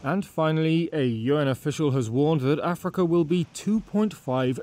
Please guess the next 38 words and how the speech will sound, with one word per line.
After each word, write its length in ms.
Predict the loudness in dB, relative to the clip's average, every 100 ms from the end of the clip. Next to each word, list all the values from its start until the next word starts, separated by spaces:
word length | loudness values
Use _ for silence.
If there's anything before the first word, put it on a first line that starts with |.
| -10
trillion 640 | -16 -10 -2 0 2 0 0
dollars 320 | 0 -2 -4
short 560 | -10 -6 -2 -2 -4
of 80 | -8
the 100 | -8
finance 560 | -8 -4 -2 -2 -6 -10 -10
it 180 | -6
needs 440 | -4 -2 -2 -6 -6
to 120 | -8
cope 300 | -6 -6 -6
with 160 | -6 -10
climate 380 | -6 -6 -6
change 480 | -6 -6 -4 -6 -6
by 100 | -8
twenty 420 | -8 -10 -12 -12
thirty. 680 | -12 -6 -6 -4 -4 -4 -6 -14 -20 -14
U 240 | -4 -2 0
N 160 | -2
Economic 400 | -4 -4 -4 -4
Commission 280 | -4 -4 -4
for 140 | -4 -6
Africa 300 | -6 -6 -6
chief 260 | -4 -4
economist 560 | -6 -4 -2 0 -2 -6
Hanan 260 | -8 -6 -4
Morsi 420 | -2 -2 0 0
told 300 | 0 -2 0
a 60 | 0
conference 480 | -2 -6 -4 -6 -4
in 100 | -2
Zimbabwe's 540 | -2 0 0 0 -2
Victoria 480 | -4 -6 -2 -2 -2
Falls 320 | 0 -2 -2
that 120 | -4
the 60 | -6
continent 480 | -6 -6 -4 -4 -6
attracts 400 | -6 -6 -6 -6
only 260 | -2 0 -2